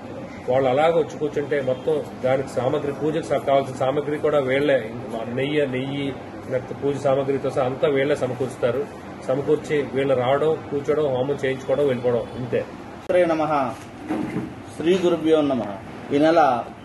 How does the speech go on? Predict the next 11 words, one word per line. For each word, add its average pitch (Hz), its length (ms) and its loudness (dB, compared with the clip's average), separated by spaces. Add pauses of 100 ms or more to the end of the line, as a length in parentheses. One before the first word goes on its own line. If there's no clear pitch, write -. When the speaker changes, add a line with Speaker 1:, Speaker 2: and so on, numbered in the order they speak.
(180)
Speaker 2:
పదిహేడు, 185 440 2
పద్దెనిమిది, 170 640 0
పంతొమ్మిది 156 480 0
తారీఖుల్లో 143 800 2 (1300)
మన 143 320 2 (480)
ఆదర్శ 156 440 2
గ్రౌండ్లో 147 560 4 (1500)
శ్రీ 156 320 2 (100)
లక్ష్మీ 196 400 0
కుబేర 180 380 4
యాగం 156 480 6